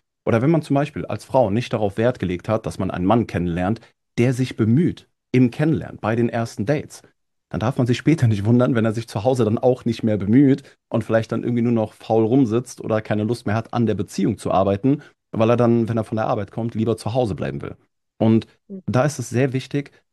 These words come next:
Speaker 1: dass man auch in der Partnerwahl, im Dating sich bewusst macht, es ist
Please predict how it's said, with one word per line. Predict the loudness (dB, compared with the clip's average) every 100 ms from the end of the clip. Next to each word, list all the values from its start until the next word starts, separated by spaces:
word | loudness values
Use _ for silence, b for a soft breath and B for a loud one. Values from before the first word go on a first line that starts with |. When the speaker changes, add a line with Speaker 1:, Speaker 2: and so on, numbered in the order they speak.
| _
Speaker 1:
dass | -2 0
man | 0 0
auch | 0 -2 -2
in | 0
der | 0
Partnerwahl, | -2 -6 -6 -4 -6 -4
im | 0 0 2
Dating | 0 0 -2 -4
sich | -4
bewusst | -6 0 0 0
macht, | 0 0 0 -8 b _ _ _ _ _ _ -4
es | -4 -2
ist | -2 -2 -8